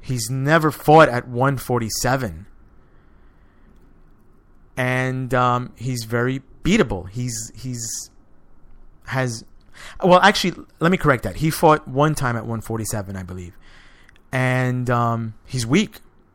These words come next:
He has no power. He has no speed at one forty-seven. Guerrero's good at one thirty, one thirty-five.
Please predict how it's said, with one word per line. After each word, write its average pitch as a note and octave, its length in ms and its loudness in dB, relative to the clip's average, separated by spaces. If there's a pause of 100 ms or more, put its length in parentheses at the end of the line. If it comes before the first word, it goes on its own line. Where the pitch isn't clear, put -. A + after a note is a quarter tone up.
(480)
He A2+ 140 -6
has A#2 240 -4
no B2+ 260 -4 (140)
power. D#3+ 540 2
He A#2 120 -6
has A#2 160 -2
no B2 160 -6
speed B2+ 420 -4 (480)
at G#2+ 160 -10
one A2+ 200 -8
forty-seven. G#2+ 580 -10
Guerrero's B2+ 500 0
good C#3 180 4
at B2 100 0
one B2+ 240 -2
thirty, B2+ 320 0
one B2 180 -2
thirty-five. A#2 920 0